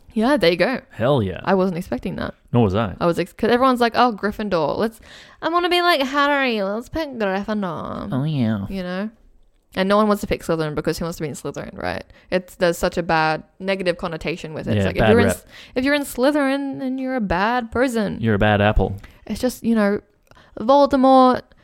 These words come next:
Speaker 1: and Draco, they kinda just ruined it for
Speaker 2: Oh,
Speaker 1: everyone.
Speaker 2: yeah.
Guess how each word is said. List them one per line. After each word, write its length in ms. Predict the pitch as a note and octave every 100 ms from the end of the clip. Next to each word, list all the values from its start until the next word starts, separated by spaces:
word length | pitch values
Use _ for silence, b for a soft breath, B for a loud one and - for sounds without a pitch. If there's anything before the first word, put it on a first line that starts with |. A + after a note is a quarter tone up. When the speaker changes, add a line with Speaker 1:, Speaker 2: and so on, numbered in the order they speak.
| b
Speaker 1:
and 140 | F3+ F#3
Draco, 560 | G#3 A#3 A#3 A3+ G#3+
they 100 | G#3+
kinda 280 | - D4+ D#4
just 180 | B3+ F#3
ruined 480 | E3+ F3 F#3+ F3 C3
it 180 | - - _
for 120 | -
Speaker 2:
Oh, 60 | -
Speaker 1:
everyone. 640 | E3 D#3 D#3 D3 C3+ E2
Speaker 2:
yeah. 300 | B2 A2+ G#2